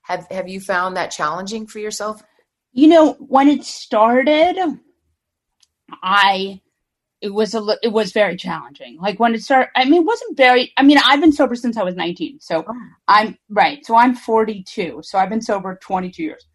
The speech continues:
Speaker 1: Oh, wow.
Speaker 2: Yeah, so it, I've had times, like, I only had two years at nine eleven, right? So that was pretty scary.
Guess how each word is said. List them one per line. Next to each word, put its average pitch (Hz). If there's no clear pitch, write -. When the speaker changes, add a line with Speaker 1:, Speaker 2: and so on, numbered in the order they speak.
Speaker 1:
Oh, 269
wow. 196
Speaker 2:
Yeah, 233
so 285
it, 240
I've 285
had 294
times, 254
like, 214
I 233
only 233
had 202
two 220
years 196
at 156
nine 175
eleven, 170
right? 185
So 208
that 208
was 226
pretty 190
scary. 165